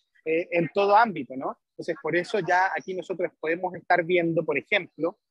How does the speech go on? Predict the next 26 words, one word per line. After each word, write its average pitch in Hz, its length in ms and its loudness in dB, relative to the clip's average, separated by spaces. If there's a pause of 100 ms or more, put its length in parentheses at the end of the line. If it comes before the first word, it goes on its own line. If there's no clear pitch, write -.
(140)
eh, 147 720 0
estamos 185 380 -2
viendo 170 1000 0
muchos 196 340 -4
autos, 185 360 -2 (340)
eh, 123 600 -6 (440)
cosas 196 260 2
que 165 100 -2
solamente 190 380 2
se 196 120 0
veían 185 220 4
en 170 100 4
la 156 100 2
ces, 196 280 0 (680)
aquí 160 220 -2
ya 208 140 6
se 190 120 2
pueden 202 280 4
ver 190 140 4
autos, 143 220 0 (240)
ya 160 120 0
hay 170 120 2
autos 175 300 0
de 160 80 2
diferentes 165 540 -4
marcas 190 440 0